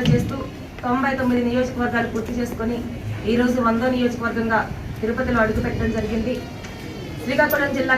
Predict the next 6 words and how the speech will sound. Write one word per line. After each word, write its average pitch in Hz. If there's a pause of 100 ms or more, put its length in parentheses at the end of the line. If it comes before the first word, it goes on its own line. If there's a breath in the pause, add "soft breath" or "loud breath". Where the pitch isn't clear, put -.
కంచిలిలో 254 (260)
మొదలుపెట్టిన 247
దగ్గర 247
నుంచి - (420)
మా 240
రథయాత్రకి 247